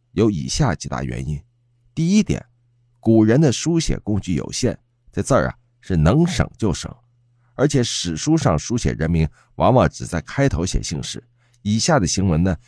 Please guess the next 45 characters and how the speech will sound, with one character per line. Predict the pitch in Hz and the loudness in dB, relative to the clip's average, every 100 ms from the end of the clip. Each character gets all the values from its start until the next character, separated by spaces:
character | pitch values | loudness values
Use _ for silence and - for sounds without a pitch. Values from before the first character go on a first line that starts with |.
| _ _ | _ _
就 | 120 | -4
不 | - 160 | 0 0
写 | 120 - | 0 -2
姓， | 107 107 - _ | -6 -6 -8 _
只 | - | -6
写 | 123 - | -4 -4
名。 | - 62 95 _ _ _ _ - | -6 -4 -6 _ _ _ _ -2
比 | 117 | 2
如 | 123 147 | 4 4
《三 | 139 175 | 2 2
国 | 165 104 | 2 0
志》 | 123 143 | 0 0
中 | 87 82 - _ - | 2 -2 -2 _ -2
对 | 107 | 0
张 | 80 123 151 | 2 2 2
飞 | 156 | 2
的 | 107 | 0
传 | - 90 | 2 0
记 | - | 0
是 | 76 | -6
这 | 95 165 | 0 0
样 | 107 | 0
写 | - | -2
的 | - - - _ _ _ _ - | -12 -16 -20 _ _ _ _ -2
：“张 | 151 160 | 0 2
飞， | 165 160 160 _ - | 2 2 0 _ -14
字 | - 113 | -2 -2
翼 | 78 76 | 0 -4
德， | 67 76 _ _ _ _ _ - | -6 -8 _ _ _ _ _ -2
涿 | 185 196 | 4 4
郡 | 180 117 | 4 0
人 | 67 67 | 0 -2
也。 | 95 73 _ _ _ _ _ _ _ | -4 -4 _ _ _ _ _ _ _
少 | - 165 123 | -2 4 4
于 | 104 | 4
与 | 117 98 71 | 2 0 -4
巨 | 73 - 135 | -6 -2 0
氏 | - 92 | 0 -4
先 | - 143 151 | -2 0 2
主， | 143 76 - _ _ _ - | 0 -6 -10 _ _ _ -4
与 | 110 123 | 2 4
年 | 120 123 160 | 6 4 4
长 | 90 60 | 2 -2
数 | - 120 | -4 -2
岁， | 85 98 76 | 0 0 -2